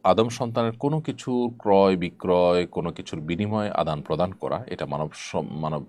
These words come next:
দেহের জন্য, মানব জীবনের জন্য, মানব জাতির জন্য অপমানের। সেজন্য এই জায়গা থেকে একজন মুসলমান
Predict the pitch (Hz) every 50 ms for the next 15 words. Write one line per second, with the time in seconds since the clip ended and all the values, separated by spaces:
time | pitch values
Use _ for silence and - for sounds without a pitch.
0 | - - - - 90 80 85 104 95 98 - 95 92 98 107 113 113 107 90 80
1 | 71 71 71 67 64 - - 82 80 85 90 95 95 - - 98 95 101 101 95
2 | 78 71 - - - - 78 73 - 82 80 73 - 95 107 107 - - - -
3 | - 62 60 55 - - - - _ _ _ _ _ _ _ _ _ - - -
4 | - - - - _ _ - - 113 107 143 170 143 92 113 170 - _ _ _
5 | - 98 87 82 78 78 76 73 73 73 73 - _ _ _ _ _ _ _ -
6 | - 85 82 82 98 107 110 - 95 - - 196 233 - 80 76 - 76 71 71
7 | - - 135 120 90 82 -